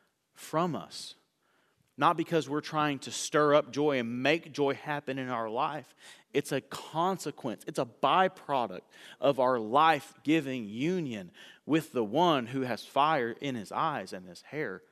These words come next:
like wool. The one who gave himself up for us, who took our place. Yes, there, there's, Paul said, I,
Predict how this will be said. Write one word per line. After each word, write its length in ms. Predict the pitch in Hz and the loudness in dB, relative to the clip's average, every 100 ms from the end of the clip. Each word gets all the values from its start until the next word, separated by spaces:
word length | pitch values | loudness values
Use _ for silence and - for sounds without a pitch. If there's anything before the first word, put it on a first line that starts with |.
| - | -16
like 160 | 90 80 - | -14 -14 -12
wool. 260 | 92 85 _ _ _ _ _ _ _ _ - | -12 -12 _ _ _ _ _ _ _ _ -10
The 80 | 117 | -2
one 240 | 139 139 | 0 0
who 320 | 123 127 117 - - 107 | -2 -4 -4 -8 -14 0
gave 260 | 139 156 | 4 4
himself 680 | 143 127 - 147 131 - - _ _ _ - | 0 -8 0 2 2 -4 -20 _ _ _ 2
up 400 | 151 147 - - - | 4 4 0 -20 -2
for 280 | 151 139 - | 0 2 2
us, 460 | 139 95 - - - _ | 2 0 -10 -12 -16 _
who 100 | - | -16
took 240 | 117 143 - | -6 -6 -2
our 160 | 110 123 | -2 -2
place. 460 | - 82 - - _ _ _ _ _ _ _ _ _ _ _ _ _ _ _ _ _ _ _ _ _ _ _ _ _ _ _ _ _ _ _ - - _ _ _ | -6 -16 -16 -20 _ _ _ _ _ _ _ _ _ _ _ _ _ _ _ _ _ _ _ _ _ _ _ _ _ _ _ _ _ _ _ -20 -20 _ _ _
Yes, 300 | 120 143 - | 0 0 0
there, 240 | 110 127 - - _ _ _ _ - | -4 -4 -4 -14 _ _ _ _ 0
there's, 200 | 147 151 | 0 0
Paul 300 | - 156 156 | 0 2 2
said, 300 | - 147 98 - | 0 -2 -2 2
I, 160 | 147 | 2